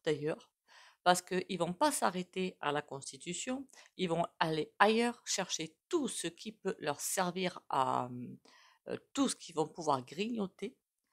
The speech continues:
pour pouvoir soit stopper ce, ces élections, soit, euh, qu'ils repassent. Voilà. En même temps, si jamais, euh,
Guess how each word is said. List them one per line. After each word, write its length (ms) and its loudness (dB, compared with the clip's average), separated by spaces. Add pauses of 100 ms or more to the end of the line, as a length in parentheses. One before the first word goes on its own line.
(360)
pour 300 4
pouvoir 580 8 (220)
soit 420 8
stopper 460 -6
ce, 460 -2
ces 240 -10
élections, 480 -4 (760)
soit, 760 12
euh, 360 2 (920)
qu'ils 160 2
repassent. 360 0 (280)
Voilà. 180 -8 (1300)
En 100 8
même 180 4
temps, 400 10 (180)
si 540 0
jamais, 560 4 (1500)
euh, 260 -4